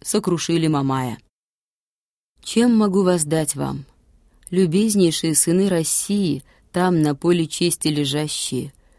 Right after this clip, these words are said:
вы уже сияете в венцах небесных вместе с первыми мучениками христианства. Всё дело Божие. Наше есть славить вас во веки веков, вписать имена ваши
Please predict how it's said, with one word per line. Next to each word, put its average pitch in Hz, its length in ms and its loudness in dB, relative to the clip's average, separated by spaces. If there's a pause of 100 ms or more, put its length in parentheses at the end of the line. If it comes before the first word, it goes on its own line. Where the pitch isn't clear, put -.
(180)
вы 233 240 2
уже 208 180 2
сияете 180 760 2
в 156 80 2
венцах 156 460 0
небесных 151 680 -2 (340)
вместе 151 440 0
с 139 100 0
первыми 160 480 0
мучениками 151 680 0
христианства. 139 920 -4 (400)
Всё - 200 -2
дело 185 280 4
Божие. 151 540 -4 (580)
Наше 208 360 0
есть 147 300 0
славить 175 420 -2
вас 143 280 -2
во 147 100 0
веки 147 240 2
веков, 143 520 -2 (280)
вписать 208 540 -2
имена 170 340 2
ваши 170 400 -2